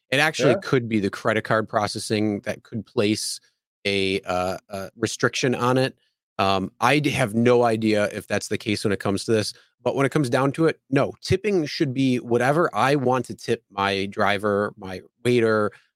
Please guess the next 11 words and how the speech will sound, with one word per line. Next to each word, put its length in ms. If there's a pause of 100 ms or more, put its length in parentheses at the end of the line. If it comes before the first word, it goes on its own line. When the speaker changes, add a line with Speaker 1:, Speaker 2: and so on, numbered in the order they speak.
(160)
Speaker 1:
whoever, 460 (720)
Speaker 2:
Yeah. 160
Speaker 1:
bartender, 640
whatever. 480
If 100
I 140
wanna 180
tip 160
Speaker 2:
My 60
Speaker 1:
somebody 340
Speaker 2:
generosity. 420